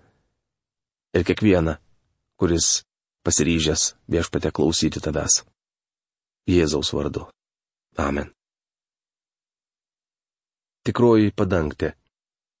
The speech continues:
Svarbiausia mūsų svarstymuose tai, kad mes turime tokį vyriausiąjį kunigą,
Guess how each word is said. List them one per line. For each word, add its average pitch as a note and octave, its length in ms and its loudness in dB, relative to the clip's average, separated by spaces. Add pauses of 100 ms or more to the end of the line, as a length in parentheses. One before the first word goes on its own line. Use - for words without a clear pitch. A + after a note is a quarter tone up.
(1300)
Svarbiausia C3 540 6
mūsų B2+ 320 4
svarstymuose A#2+ 920 2
tai, B2+ 200 4
kad A2+ 200 0
mes G#2+ 420 2 (300)
turime A2 320 6
tokį C#3 480 2
vyriausiąjį F#2 720 2
kunigą, E2+ 480 2